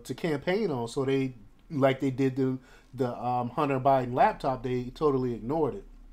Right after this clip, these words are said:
This is a festival of lying and cover-up imploding right in front of us.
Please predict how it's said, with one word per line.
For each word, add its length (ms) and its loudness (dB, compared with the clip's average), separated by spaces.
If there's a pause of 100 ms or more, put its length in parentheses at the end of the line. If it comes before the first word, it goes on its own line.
(1000)
This 380 0
is 560 4
a 100 -2
festival 600 -2
of 100 -4
lying 380 2
and 140 -2
cover-up 580 2
imploding 640 -2
right 220 -2
in 80 -12
front 260 -2
of 100 -6
us. 260 -12